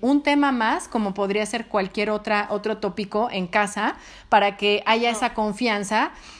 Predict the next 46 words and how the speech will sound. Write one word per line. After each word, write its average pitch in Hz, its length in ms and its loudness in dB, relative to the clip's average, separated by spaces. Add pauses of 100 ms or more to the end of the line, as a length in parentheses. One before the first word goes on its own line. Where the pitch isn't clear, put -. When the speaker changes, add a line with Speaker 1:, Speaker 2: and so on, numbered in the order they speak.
(140)
Speaker 1:
Y 254 340 4
algo 311 320 2
que 320 80 0
a - 20 4
mí 262 120 4
me 277 100 2
pareció 226 460 -2
súper 285 340 0
relevante, 202 500 0
de 202 120 2
verdad 214 240 2
que 254 80 -6
para 202 200 2
mí 208 140 -2
sí 226 160 -4
fue 233 160 0
así 214 220 -2
como, 202 420 -2
como 180 300 -2
una, 208 720 0 (240)
una 269 180 8
revelación, 202 720 4
porque 196 280 -4
no 208 200 2
había 226 180 2
yo 220 180 -2
caído 202 300 0
en 196 60 -6
cuenta 196 340 -2
de 175 120 -2
esto, 180 220 -4
de 180 280 -2 (420)
hace 247 240 0
solo 285 300 2
unas 254 240 0
pocas 226 320 -6
generaciones 185 680 -2
que, 175 420 -2
digamos, 190 440 -2
existe 214 440 -6
el 262 60 -4
concepto 214 440 -6
de 202 80 0
adolescencia 170 800 -4
como 160 300 -4
tal, 156 280 -4